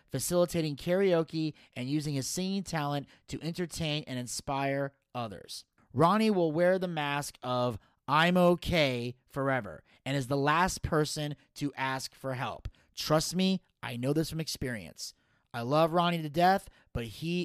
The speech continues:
is a stubborn bastard, and he will never ask for help. He has needed friends to help him get to and from events in recent weeks,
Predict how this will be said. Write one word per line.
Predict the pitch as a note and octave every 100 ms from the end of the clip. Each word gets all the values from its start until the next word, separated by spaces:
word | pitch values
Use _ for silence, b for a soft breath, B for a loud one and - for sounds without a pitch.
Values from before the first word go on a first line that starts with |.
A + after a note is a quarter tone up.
| -
is | D#3+ E3 -
a | C#3
stubborn | C#3+ - - C#3+ D3 D#3 D3+
bastard, | C#3 C3+ B2+ - C#2 - b b A#2
and | B2
he | D3
will | C#3+ B2+
never | B2 C3+ D3 D3+ D3+ D3+ D3+ _ -
ask | C3+ C3 B2+ - - _ _
for | - A2+
help. | A#2+ F2+ - - _ -
He | E3
has | D#3+ C#3+
needed | G#3+ A3
friends | - G3 F#3
to | F#3
help | E3 D#3+ D#3+
him | D3
get | D#3 - -
to | F#3+ G3
and | F3
from | - E3
events | E3+ C#3+ C#3+ C#3 -
in | C3+
recent | C3+ C#3 D#3+ A#2
weeks, | A#2 A2+ -